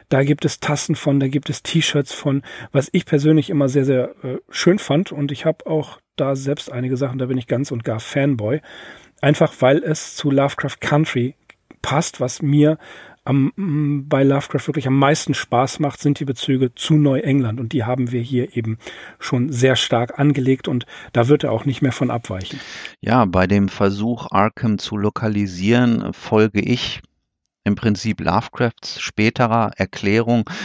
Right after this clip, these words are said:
Speaker 2: Er hat ja dann zugegeben, dass ihm im Prinzip dass, ähm, der Ort oder die Stadt Salem vorgeschwebt hat, obwohl Salem über keine Hochschule verfügt. Gut, jetzt ist für Arkham natürlich die Miskatonic Universität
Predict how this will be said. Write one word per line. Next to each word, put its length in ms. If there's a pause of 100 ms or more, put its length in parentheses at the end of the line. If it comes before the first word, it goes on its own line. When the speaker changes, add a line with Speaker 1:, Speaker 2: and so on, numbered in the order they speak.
(140)
Speaker 2:
Er 140
hat 100
ja 120
dann 180
zugegeben, 840
dass 380
ihm 260
im 160
Prinzip 760 (540)
dass, 640 (260)
ähm, 260
der 180
Ort 300
oder 180
die 80
Stadt 280
Salem 640
vorgeschwebt 840
hat, 160
obwohl 260
Salem 460
über 160
keine 320
Hochschule 500
verfügt. 680 (800)
Gut, 220
jetzt 160
ist 140
für 200
Arkham 340
natürlich 600
die 200
Miskatonic 600
Universität 1000